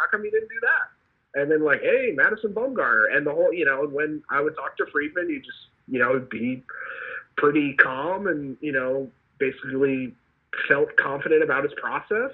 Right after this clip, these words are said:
and said they're gonna keep working and explain that, you know, they've created this roster that has a really high bar for improvement. And then all of a sudden in February, they get Mookie Betts. And so they do things, they do things that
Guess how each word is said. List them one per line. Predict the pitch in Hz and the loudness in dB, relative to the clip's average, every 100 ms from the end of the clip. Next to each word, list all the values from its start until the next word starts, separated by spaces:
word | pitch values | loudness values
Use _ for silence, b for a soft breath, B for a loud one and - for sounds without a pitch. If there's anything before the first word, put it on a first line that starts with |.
| - | -8
and | 117 - | -6 0
said | 127 | 2
they're | 139 | 4
gonna | 143 139 | 4 2
keep | - 151 | -2 0
working | 120 135 - 190 202 214 | 2 2 2 0 0 2
and | 139 | 2
explain | 113 - 127 123 143 | -2 -4 -2 0 2
that, | 143 139 123 | 0 -2 -2
you | 131 | 2
know, | 127 | 2
they've | 127 - | 2 -2
created | - 113 123 | -4 -2 -2
this | 135 127 | -2 -4
roster | 120 120 - 156 | -4 -4 4 6
that | 147 | 8
has | 123 117 | 6 4
a | |
really | 113 123 127 123 | 2 4 4 4
high | 127 120 | 2 2
bar | 113 123 - | -2 -4 -2
for | 151 | -2
improvement. | 135 - 165 233 269 277 | -2 0 0 2 0 2
And | 185 | 4
then | 170 | 4
all | 180 190 | 2 0
of | 180 | -6
a | |
sudden | 196 190 | -10 -10
in | 180 202 | -6 -6
February, | 233 - 233 | -2 4 4
they | - | 4
get | 170 - | -2 -4
Mookie | 339 - - | -6 -8 -8
Betts. | - - _ - | -8 -8 _ -20
And | 113 | -6
so | 147 135 123 - B B B | 0 0 0 -4 B B B
they | 147 180 196 156 | 0 0 0 -6
do | 180 269 - | -6 -6 -2
things, | 190 190 190 151 - - _ _ _ _ | -4 -4 -6 -8 -12 -20 _ _ _ _
they | 139 135 | 0 0
do | - 202 226 233 226 - - | 0 -2 0 0 -4 -8 2
things | 156 156 156 151 147 - | 6 8 6 2 -2 0
that | 120 117 | 4 2